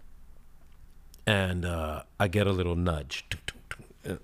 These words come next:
I look over, I look over to him. I'm in the aisle seat. I look over to the right. He's in the window seat.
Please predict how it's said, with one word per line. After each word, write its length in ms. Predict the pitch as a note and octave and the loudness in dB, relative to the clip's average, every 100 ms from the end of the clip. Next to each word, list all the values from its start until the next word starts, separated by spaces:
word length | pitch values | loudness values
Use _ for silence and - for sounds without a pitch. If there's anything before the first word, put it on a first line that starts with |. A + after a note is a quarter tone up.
| - | -4
I 260 | F#2+ F2+ F2+ | -2 -2 -2
look 260 | F2 F#2+ | -2 0
over, 400 | F#2 E2+ D2+ D#2 - | 0 0 -2 -4 -4
I 100 | D#2 | -4
look 200 | D#2 D2 | -2 -4
over 160 | D2 | -4
to 120 | D2+ | -4
him. 220 | D2+ C#2+ D#2 | -4 -4 -2
I'm 180 | - F2+ | 2 2
in 80 | E2 | 2
the 80 | D#2 | -2
aisle 280 | D2+ C#2+ | -4 -4
seat. 320 | C#2 - F#2+ - | -4 -4 -2 -2
I 20 | |
look 180 | D#2+ D#2 | -2 -2
over 140 | D2+ | -2
to 140 | - | -2
the 100 | D#2 | -2
right. 320 | D2+ D#2+ G2+ G#2+ | -2 -2 -4 -4
He's 160 | D#2 | -4
in 120 | C#2+ | -4
the 60 | C#2 | -4
window 320 | C2+ D2+ D#2+ | -4 -4 -6
seat. 280 | E2+ - C#3+ | -8 -10 -10